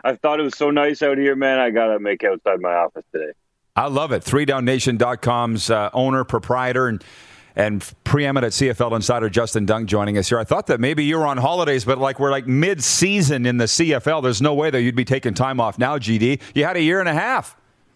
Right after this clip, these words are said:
Speaker 1: Yeah, that's right, Roddy. Had to get revved up for it. Can't take time off now while the season's going, you know.
Speaker 2: Yeah, exactly. Okay, lots to get to, lots to unpack.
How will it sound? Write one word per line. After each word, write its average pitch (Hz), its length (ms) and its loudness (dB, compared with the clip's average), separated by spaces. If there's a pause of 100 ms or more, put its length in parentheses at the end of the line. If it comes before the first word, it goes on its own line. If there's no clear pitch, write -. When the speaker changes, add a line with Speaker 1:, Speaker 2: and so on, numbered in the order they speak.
(1600)
Speaker 1:
Yeah, 113 240 2
that's 120 160 -2
right, 147 220 2
Roddy. 123 280 2
Had 135 120 0
to 127 60 0
get 127 120 2
revved 120 280 0
up 151 200 2
for 120 160 2
it. 117 60 -6
Can't 139 180 0
take 131 160 0
time 127 240 0
off 120 180 -2
now 143 220 2
while 123 80 -2
the 101 80 -6
season's 143 320 0
going, 104 240 2
you 139 80 2
know. 113 220 -2 (340)
Speaker 2:
Yeah, 151 260 0
exactly. 131 600 -2
Okay, 165 400 -2 (480)
lots 135 340 -2
to 185 120 2
get 180 280 0
to, 185 260 2
lots 123 260 0
to 156 220 0
unpack. 160 500 -2